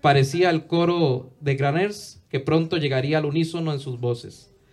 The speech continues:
Por su parte, los jóvenes comenzaron a cojear más de lo normal,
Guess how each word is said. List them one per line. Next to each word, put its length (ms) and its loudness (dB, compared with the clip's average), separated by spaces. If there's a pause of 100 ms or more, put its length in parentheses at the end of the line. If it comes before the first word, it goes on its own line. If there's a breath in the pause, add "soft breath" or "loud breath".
(320 soft breath)
Por 160 8
su 160 -4
parte, 360 0
los 160 0
jóvenes 320 0
comenzaron 560 0
a 120 0
cojear 320 2
más 280 4
de 60 -4
lo 140 -2
normal, 400 -2